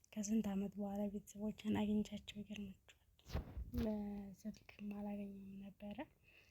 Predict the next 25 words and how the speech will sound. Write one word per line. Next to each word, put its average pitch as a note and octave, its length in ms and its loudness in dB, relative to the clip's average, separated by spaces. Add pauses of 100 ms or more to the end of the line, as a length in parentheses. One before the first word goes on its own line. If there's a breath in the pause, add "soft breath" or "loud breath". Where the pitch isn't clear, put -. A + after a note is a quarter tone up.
(160 loud breath)
እዚህ G3+ 220 -4
ጋር G3+ 160 0
እንደምታዩት G3+ 680 -4
ከእናቴ G#3+ 460 -2
ጋር G#3+ 160 -8
እያወራሁ G#3+ 480 -4
ነበረ። G#3+ 380 -4 (680 soft breath)
በጣም G#3 340 -2 (200)
ናፍቀውኝ G3 560 -2
ነበር G3+ 320 -4
ከዚሁ G#3 320 -8
በላይ G#3 300 -4
እና G3 140 -4 (1500 loud breath)
እኛ G#3+ 160 2
ጋር A3 160 4
አካባቢ A#3 400 0 (400)
ስልክም - 460 -2
ኔትወርክም A3 500 2
ብዙም G#3 280 2
አይሰራም G#3 560 -2
ነበር G#3 420 -6
እና G#3+ 140 0 (580 loud breath)
ካገኟቸው A#3 600 4
ቆይቼ - 340 -12 (120)
ነበረ። F#3+ 400 -8